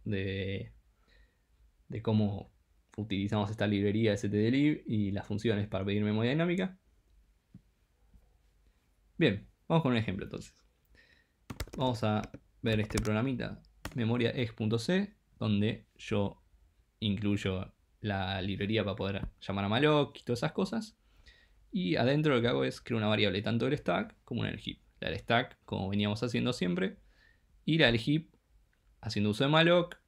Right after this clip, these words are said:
con size of int para el tamaño que yo le paso en bytes. Sería, esto me devolvería un número dependiendo de mi computadora.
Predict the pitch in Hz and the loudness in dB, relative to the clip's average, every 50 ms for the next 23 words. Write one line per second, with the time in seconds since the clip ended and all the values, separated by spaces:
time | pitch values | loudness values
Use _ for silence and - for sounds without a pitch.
0 | _ _ - 104 110 120 117 - 98 101 - 107 113 147 151 147 139 - 95 90 | _ _ -2 -2 0 0 0 0 0 0 0 0 0 0 0 0 -2 -2 -4 -4
1 | 92 - - - - - - 87 101 110 110 104 101 101 95 95 - - 107 104 | -4 -6 -8 -10 -8 -6 -4 -2 0 2 2 2 0 0 -2 -4 -2 0 0 2
2 | 107 - 147 139 - 110 101 98 98 104 110 131 143 - 147 160 160 - - - | 2 2 2 2 0 -2 -2 -2 -2 0 2 2 2 2 0 -4 -6 -10 -18 -20
3 | - _ _ - - - 110 101 98 92 - 104 - - 107 98 98 104 101 98 | -20 _ _ -10 -8 -6 -4 -4 -4 -4 -4 -6 -8 -8 -8 -6 -6 -4 -4 -2
4 | 98 98 101 101 101 98 95 107 113 - - - _ _ _ _ _ - 151 117 | 0 0 0 0 0 -2 -4 -6 -10 -14 -18 -20 _ _ _ _ _ -12 -6 -4
5 | 107 104 107 107 110 113 117 117 117 117 117 117 117 117 - - - _ _ _ | -2 0 0 2 2 2 2 2 2 2 2 2 2 2 -2 -6 -14 _ _ _
6 | _ _ _ _ - 113 - 98 101 104 104 104 107 107 135 147 165 180 185 190 | _ _ _ _ -12 -8 -4 -2 0 0 2 2 2 2 2 2 2 2 4 4
7 | 185 196 202 208 | 4 2 2 0